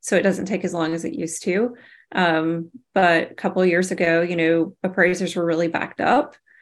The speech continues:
And so we saw some extensions, um, based on appraisals and continuing that, uh, appraisal contingency. You always wanna get your appraisal done up front when you're talking to your lender.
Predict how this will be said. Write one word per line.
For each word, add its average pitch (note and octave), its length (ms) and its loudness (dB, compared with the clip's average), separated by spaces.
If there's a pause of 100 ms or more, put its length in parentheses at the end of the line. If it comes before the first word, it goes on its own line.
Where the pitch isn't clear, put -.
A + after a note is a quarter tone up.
(280)
And F#3 260 -2
so F3+ 320 2
we F3 160 0
saw F3 220 -4
some F3+ 160 -6
extensions, - 1000 -4
um, E3 540 -2
based E3+ 240 -4
on F3 180 -4
appraisals E3+ 540 -2
and E3 160 -6
continuing E3 640 -6
that, - 360 -8
uh, - 120 -6
appraisal - 400 -6
contingency. - 800 -10 (340)
You G3+ 140 4
always A3+ 220 6
wanna A3+ 120 4
get G3 120 2
your G3 100 4
appraisal G3 320 0
done F#3 160 0
up F3+ 160 -4
front G#3 380 0
when G3 100 0
you're F3+ 100 0
talking F#3+ 440 0
to F#3+ 100 -6
your F3+ 140 0
lender. F3 420 -2